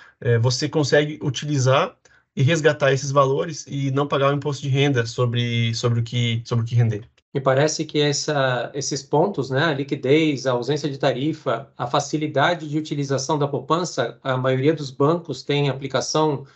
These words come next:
Speaker 2: né, é, resgate e aplicação da poupança com muita facilidade no caixa eletrônico ou no próprio aplicativo, né,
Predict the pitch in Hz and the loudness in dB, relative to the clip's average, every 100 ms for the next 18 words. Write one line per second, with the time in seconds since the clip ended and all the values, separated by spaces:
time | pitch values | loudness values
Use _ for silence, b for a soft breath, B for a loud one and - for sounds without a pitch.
0 | B 123 147 175 131 123 120 117 101 120 | B -6 -2 -2 -2 0 0 -2 -4 -2
1 | 131 165 143 147 135 131 143 135 135 147 | 0 0 -2 -4 -4 -2 -4 -4 -4 -2
2 | 147 151 147 135 151 156 147 143 143 131 | -2 -4 -4 -4 0 0 -2 -2 -4 -2
3 | 131 165 139 131 143 139 135 117 135 165 | 0 2 0 -2 -2 -2 -4 -4 0 0
4 | 170 143 131 123 135 135 175 127 - - | 0 -4 -6 -4 -2 -2 -4 -4 -4 -4
5 | - 202 147 131 170 | -2 -2 0 0 0